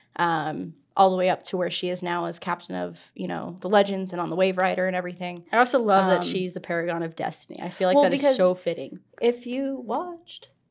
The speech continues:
Speaker 1: um, I th-, I believe it was season two of Legends, she had the Spear of Destiny.
Speaker 2: Oh,
Speaker 1: Um, so
Speaker 2: yeah,
Speaker 1: that
Speaker 2: yeah.
Speaker 1: ties in with that. Um, and so my big hope is
Speaker 2: That's
Speaker 1: that she's
Speaker 2: right.
Speaker 1: kind of the one that leads everybody and becomes, like, the team leader,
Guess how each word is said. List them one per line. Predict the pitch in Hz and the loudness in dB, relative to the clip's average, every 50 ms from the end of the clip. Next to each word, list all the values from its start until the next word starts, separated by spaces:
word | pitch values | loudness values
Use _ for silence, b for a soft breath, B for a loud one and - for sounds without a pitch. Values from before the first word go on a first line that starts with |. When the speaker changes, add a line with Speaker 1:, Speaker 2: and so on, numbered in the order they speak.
| _ - - - | _ -10 -4 0
Speaker 1:
um, | 202 202 202 196 - | 0 0 0 0 -2
I | 202 | -4
th-, | 208 - | -2 0
I | - 214 | 0 2
believe | 214 233 254 254 | 4 2 2 2
it | 285 302 | 0 -2
was | 285 254 262 - | -2 -2 -4 -4
season | - 233 220 220 208 202 190 190 185 - - | -6 -6 -4 -4 -4 -4 -6 -8 -10 -12 -14
two | - - - 226 240 240 247 247 | -16 -12 -6 -4 -2 2 2 2
of | 226 214 | 2 0
Legends, | 196 185 180 180 180 175 180 175 - | 0 -2 -2 -2 -4 -6 -8 -8 -8
she | - 190 190 | -6 -6 -6
had | 180 180 185 185 185 | -6 -6 -8 -8 -8
the | 175 | -10
Spear | - - - - 175 175 190 | -10 -10 -8 -8 -6 -4 -4
of | 196 | -4
Destiny. | - - 226 220 - - - 254 254 269 302 302 302 - - _ - - - | -4 -4 -4 -6 -10 -14 -12 -10 -10 -8 -10 -12 -14 -20 -20 _ -20 -16 -14
Speaker 2:
Oh, | 170 175 190 196 202 202 208 214 214 214 214 208 208 | -12 -10 -8 -6 -6 -6 -6 -6 -6 -6 -6 -4 -2
Speaker 1:
Um, | 196 190 185 180 180 | 0 0 0 -2 -4
so | 185 185 208 | 0 4 4
Speaker 2:
yeah, | 202 | 4
Speaker 1:
that | 190 190 | 4 4
Speaker 2:
yeah. | 185 | 2
Speaker 1:
ties | 185 190 208 196 190 | 2 2 2 2 2
in | 208 202 196 202 190 185 | 0 -2 -4 -4 -8 -6
with | 185 196 208 214 208 - | -4 -4 -4 -4 -4 -4
that. | 180 151 151 180 190 - - _ _ _ _ _ _ _ _ _ | -4 -4 -4 -4 -6 -8 -12 _ _ _ _ _ _ _ _ _
Um, | - 202 190 180 170 151 143 131 127 180 170 - - - | -4 -4 -2 -2 -4 -4 -6 -8 -12 -12 -14 -14 -8 -6
and | 196 196 190 | -6 -2 2
so | 214 190 196 | 4 4 4
my | 180 185 208 226 | 6 6 6 6
big | 226 254 240 233 | 6 6 4 4
hope | 208 202 196 190 190 | 4 0 0 0 0
is | 185 190 | -2 -2
Speaker 2:
That's | 190 170 - | -2 -2 -2
Speaker 1:
that | - 202 | -2 -2
she's | 202 196 | -2 -2
Speaker 2:
right. | - - | -4 -4
Speaker 1:
kind | 208 196 190 | -6 -4 -4
of | 185 | -2
the | - 185 | -2 -2
one | 180 180 180 180 | -2 -2 -4 -4
that | 170 151 - - | -4 -6 -6 -6
leads | 175 190 170 170 190 175 - - - - - | -6 -6 -4 -4 -6 -6 -6 -8 -8 -4 -2
everybody | 185 185 202 208 214 208 208 208 214 226 233 | -2 0 0 0 0 0 0 0 0 -2 -2
and | 214 190 | -4 -4
becomes, | 180 175 - 190 180 180 - - | -6 -6 -6 -8 -8 -8 -8 -8
like, | 170 160 - - - _ _ | -8 -8 -8 -8 -12 _ _
the | 180 | -12
team | 170 - - - 185 175 175 170 | -12 -12 -10 -10 -8 -8 -8 -8
leader, | 170 170 165 175 190 196 202 208 208 | -8 -6 -4 -4 -4 -4 -6 -8 -12